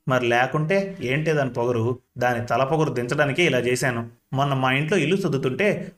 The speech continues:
"పట్టుచీర కట్టుకొని పండుగ చేసుకో" అని ఇస్తే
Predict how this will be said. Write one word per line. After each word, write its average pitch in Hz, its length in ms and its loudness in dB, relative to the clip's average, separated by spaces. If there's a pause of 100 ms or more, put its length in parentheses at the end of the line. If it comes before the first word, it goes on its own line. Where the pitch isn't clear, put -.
(140)
"పట్టుచీర 202 380 2
కట్టుకొని 160 500 0
పండుగ 143 340 0
చేసుకో" 135 500 0
అని 131 140 0
ఇస్తే 151 600 -2